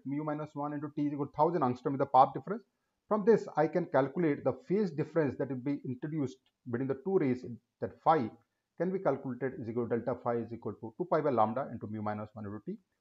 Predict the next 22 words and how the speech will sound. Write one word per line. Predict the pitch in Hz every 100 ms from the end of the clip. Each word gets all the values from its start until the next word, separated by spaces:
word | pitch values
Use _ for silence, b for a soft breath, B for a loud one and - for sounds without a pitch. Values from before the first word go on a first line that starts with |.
| _ _
So | 233
this | 220 185
value, | 151 160 151
mu | 135 143
minus | 143 135
one | 139
into | 131 131
T, |
I | 127
have | 123
calculated. | 120 104 123 123 127 127
If |
you | 113 -
put | 147 127
this | 127 - _
thousand | 113 110 120
angstrom | 120 117 - 120
into | 117
two | 113 123
pi | 120
by | 113
lambda, | 113 123 123